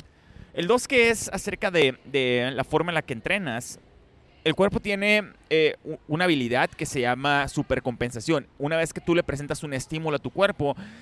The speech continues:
el cuerpo compensa para estar listo para ese estímulo otra vez. Y se los voy a enseñar en algo que no tiene que ver con ejercicio, pero si ustedes tienden a escribir con la mano derecha y apoyan el dedo en el dedo, eh,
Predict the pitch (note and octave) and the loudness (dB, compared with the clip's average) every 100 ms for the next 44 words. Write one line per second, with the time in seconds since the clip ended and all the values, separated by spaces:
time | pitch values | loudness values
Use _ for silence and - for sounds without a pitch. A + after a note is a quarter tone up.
0 | - - - D3 D3 E3 - C#3+ B2 D3+ | -6 -4 0 2 2 0 2 0 2 0
1 | F3 E3+ D3+ C3 A#2 C3+ C3 C3 D#3 - | 0 0 -2 -2 -2 -2 -2 -2 -2 -2
2 | A2+ A#2 - A#2+ A2 - B2+ C#3 - - | -2 -4 -8 -4 -4 -2 -2 -2 -6 -18
3 | - - C#3 D#3 C#3 D#3 G3 D#3 D3 D#3+ | -20 -8 -2 2 2 2 0 0 0 2
4 | D#3+ E3+ D3+ C3+ C#3+ C#3 C3+ B2 B2 B2 | 2 0 -2 -6 -4 -4 -2 -2 0 -4
5 | A#2+ B2+ A3 G#3 D#3 B2+ A#2+ A#2+ A#2 - | -2 -2 -2 0 0 0 -2 -2 -4 0
6 | E3 F#3+ - D#3 D3+ D#3+ D#3 C#3 C3 B2+ | 2 2 0 -4 -2 -2 -2 0 0 -2
7 | - C3+ C3 C#3+ D#3+ C3 C#3 D3 B2+ F3 | -2 -2 0 0 -2 -2 0 2 2 2
8 | - B2+ B2 C3 C#3 D#3 E3 B2 A#2+ C#3 | 2 -2 -2 2 2 2 0 -4 -2 4
9 | E3+ D#3+ C#3 D3+ C#3 B2+ A#2+ C3 C#3 - | 6 6 4 2 -4 -2 0 2 2 2
10 | C3 | -4